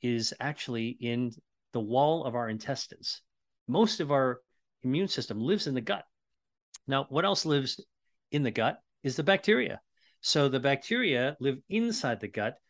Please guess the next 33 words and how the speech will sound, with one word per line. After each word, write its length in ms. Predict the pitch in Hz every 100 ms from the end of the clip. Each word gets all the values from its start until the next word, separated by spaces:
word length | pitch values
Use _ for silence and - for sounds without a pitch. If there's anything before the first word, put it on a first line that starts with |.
| _ _
but 120 | 127
the 120 | - 139
immune 260 | 139 196
system 360 | 214 143 - 113
lives 200 | 123 120
in 80 | 117
the 80 |
wall 480 | 110 110 139 147 147
of 120 | 110
the 80 | 98
gut. 260 | 92 95 95 _ _
So 140 | -
think 200 | 123 208
of 120 | 196
a 200 | 156 127 - _ - 120
garden 400 | 156 175 180 147
hose 320 | 139 131 113
you 100 | 113
cut 240 | - 135
in 100 | 123
half. 400 | 110 104 95 101 - - - _ _
The 80 | 117
bacteria 580 | 135 131 - 196 208
is 120 | 156 -
inside 460 | 165 190 - 135
the 100 | 117
hose, 400 | 147 196 117 117 - _ _
but 100 | 135
the 80 | 127
immune 260 | 131 180 226
system's 420 | 220 143 123 -
inside 540 | 160 165 151 151 135 113
the 260 | 120 110